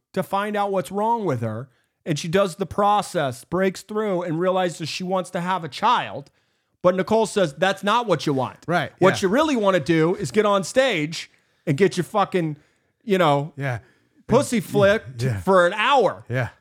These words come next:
Speaker 1: And she was just like, "I gave in."
Speaker 2: Yeah. So I guess that is what I wanna do.
Speaker 1: Yeah. <laughs> So she says,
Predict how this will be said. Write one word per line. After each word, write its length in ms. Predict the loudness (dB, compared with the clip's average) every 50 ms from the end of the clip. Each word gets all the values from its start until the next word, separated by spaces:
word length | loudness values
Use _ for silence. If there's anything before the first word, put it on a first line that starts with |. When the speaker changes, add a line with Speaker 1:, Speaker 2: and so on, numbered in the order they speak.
| _ _ _ -4
Speaker 1:
And 360 | -2 -2 -2 -2 -4 -6 -12 _
she 300 | -12 -10 -8 -6 -4 -2
was 180 | -2 -2 -2 -2
just 240 | -4 -6 -6 -4 -4
like, 420 | -2 0 0 0 -2 -4 -10 _ _ _ _ _ _ _ _ _ _ -6
"I 140 | -2 -2 -2
gave 320 | 0 0 0 0 2 0
in." 320 | 0 0 0 -2 -4 -6 -8 _ _ _ -6
Speaker 2:
Yeah. 240 | -4 -4 -4 -4 -6 _ _ _ _ _ _ _ _ _ _ -10
So 120 | -6 -4 -2
I 60 | -2
guess 200 | -2 -2 -2 -4
that 160 | -2 -4 -2 -2
is 260 | -2 -2 -4 -4 -4
what 120 | -2 -2
I 140 | 0 -2 -2
wanna 460 | -2 -2 -2 -2 -2 -2 -4 -4 -4
do. 220 | -4 -6 -6 -6 -6 -2
Speaker 1:
Yeah. 260 | 0 0 2 2 0 -2 -4 -8 -10 -12 -16 -10 -2 0 0 0 -2 -4 -2 0
<laughs> 80 | 0 0 0 0 -2 -2 -2 -4 -6 -6 -6 -12 -12 _ -20 _ _ _ _ _ _ _ _ _ _ _ _ _ _ _ _ _
So 540 | _ -8 -2 0 0 2 2 0 -2 -4 -8 _ _ _ _ _ _
she 260 | -12 -4 -2 -2 -2
says, 600 | 0 0 0 2 2 2 0 -2 -4 -8 -12